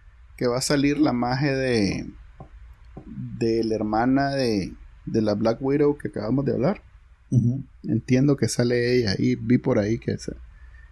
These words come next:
Speaker 1: que, la, que cuando estaba alguien diciendo que le hizo huevo en la película, dijeron, "Ah,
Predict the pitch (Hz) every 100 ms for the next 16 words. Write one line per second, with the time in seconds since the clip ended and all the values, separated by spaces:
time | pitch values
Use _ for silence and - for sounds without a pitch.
0 | - - 107 107 - 120 - 113 107 98
1 | 98 - - - - 123 139 143 143 151
2 | 151 147 160 131 107 101 95 98 107 131
3 | 135 147 143 143 151 170 165 147 151 123
4 | 120 113 110